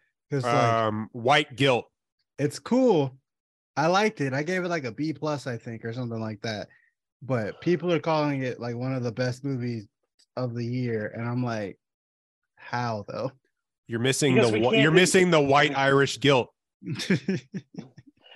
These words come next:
Speaker 3: We can't exist in a society or, like, s-, tell some people that we like something without saying it's the best thing we've ever seen in our lives.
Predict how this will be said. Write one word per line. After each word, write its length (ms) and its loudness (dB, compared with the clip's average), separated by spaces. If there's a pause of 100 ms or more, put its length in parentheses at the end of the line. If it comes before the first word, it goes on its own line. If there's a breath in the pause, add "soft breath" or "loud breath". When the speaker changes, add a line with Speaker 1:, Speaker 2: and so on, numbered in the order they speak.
(240 loud breath)
Speaker 3:
We 120 2
can't 440 0
exist 400 -2
in 60 -4
a 100 -6
society 600 -2
or, 120 -6
like, 200 -6 (120)
s-, 300 -20
tell 240 0
some 220 -10
people 220 -6
that 80 -6
we 120 -8
like 240 -6
something 260 -10
without 280 -6
saying 140 -8
it's 120 -10
the 100 -4
best 300 -4
thing 100 -10
we've 160 -8
ever 200 -8
seen 200 -10
in 80 -12
our 140 -8
lives. 460 -8